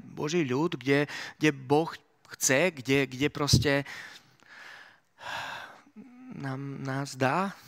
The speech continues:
A trošku to ako keby, ehm, myslím si, že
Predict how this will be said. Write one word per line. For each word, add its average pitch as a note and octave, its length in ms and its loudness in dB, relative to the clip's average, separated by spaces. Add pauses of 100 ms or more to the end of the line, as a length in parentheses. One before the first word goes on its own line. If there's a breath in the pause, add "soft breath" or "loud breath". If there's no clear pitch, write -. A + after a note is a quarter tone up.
(2750 loud breath)
A C3 400 4 (1400 soft breath)
trošku G#3+ 320 2
to A3 120 4
ako G3 200 6
keby, G3+ 480 -2
ehm, - 960 -4 (3500 loud breath)
myslím A#3 360 2
si, C#3+ 400 0 (400)
že C3 360 0